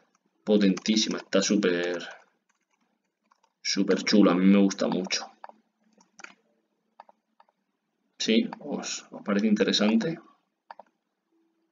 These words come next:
Eh, si seleccionamos aquí un gráfico, este puede ser de columnas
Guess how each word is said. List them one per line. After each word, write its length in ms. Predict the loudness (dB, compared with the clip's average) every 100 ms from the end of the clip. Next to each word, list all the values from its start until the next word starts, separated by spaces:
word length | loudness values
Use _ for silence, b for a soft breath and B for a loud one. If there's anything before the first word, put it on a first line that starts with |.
| -20 _ _ _ _ _ _ _ _ _ _ _ _ _ -20 -20 b b b _ _ 0
Eh, 720 | 2 2 0 0 -2 -6 -8 -16 -20 _ _ _ _ _ _ _ -18 B -20 -14
si 240 | -4 -2
seleccionamos 560 | 2 0 0 0 2 2
aquí 160 | 4 4
un 140 | 4
gráfico, 680 | 4 4 2 -4 -8 -12 -14 _ _ _ -20 _ _ _ _ _ -20 _ _ _ _ _ _ _ _ _ _ _ _ _ _ -6
este 360 | -4 -4 -2 -2
puede 220 | 0 0
ser 160 | -4
de 140 | -6 -4
columnas 960 | 0 2 2 0 2 2 0 -4 -8